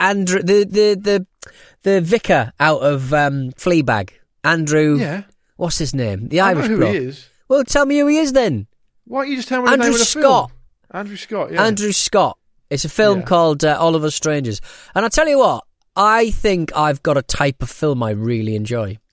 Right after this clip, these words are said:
Speaker 2: No, I could, well, could you, do you want me to have a guess at the type of film I think that you really enjoy?
Speaker 1: Yeah.
Speaker 2: And then you can kind of put me right or tell me I'm right.
Speaker 1: Okay.
Speaker 2: The type of film you like, it's normally an indie film, um, involving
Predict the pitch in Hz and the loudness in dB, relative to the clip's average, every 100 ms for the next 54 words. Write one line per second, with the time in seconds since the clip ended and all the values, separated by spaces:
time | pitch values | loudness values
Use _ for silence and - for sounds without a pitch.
0 | _ _ _ - 165 165 175 180 175 175 | _ _ _ -6 -4 -2 -2 -4 -8 -10
1 | 139 139 160 170 226 196 202 196 214 190 | -10 -14 -10 -6 -6 -4 -6 -6 -6 -8
2 | 143 117 139 131 127 123 143 113 127 131 | -10 -10 -10 -10 -12 -12 -14 -16 -16 -12
3 | 120 113 110 107 85 113 123 127 120 117 | -12 -12 -14 -16 -16 -14 -6 -4 -4 -6
4 | _ _ 135 135 139 139 139 123 123 127 | _ _ -14 -12 -10 -10 -10 -12 -12 -12
5 | 123 139 131 117 113 110 - _ - 110 | -12 -14 -14 -12 -10 -10 -14 _ -16 -14
6 | 104 - 123 113 104 95 92 87 - _ | -14 -14 -14 -12 -16 -18 -20 -20 -20 _
7 | 143 147 139 _ - 135 - 220 220 214 | -6 -6 -8 _ -18 -12 -6 -6 -4 -4
8 | 180 160 170 139 101 104 - 127 123 147 | -4 -4 -8 -6 -8 -10 -14 -16 -14 -10
9 | 165 202 180 127 107 98 113 - _ _ | -6 -6 -6 -8 -10 -12 -14 -18 _ _
10 | 139 127 180 190 180 139 120 120 98 101 | -20 -12 -6 -4 -4 -10 -10 -12 -14 -14
11 | 117 123 _ _ _ _ _ 113 113 110 | -18 -20 _ _ _ _ _ -14 -12 -12
12 | 117 - _ 147 131 131 131 127 131 127 | -14 -20 _ -18 -10 -4 -4 -6 -8 -8
13 | 123 120 | -10 -14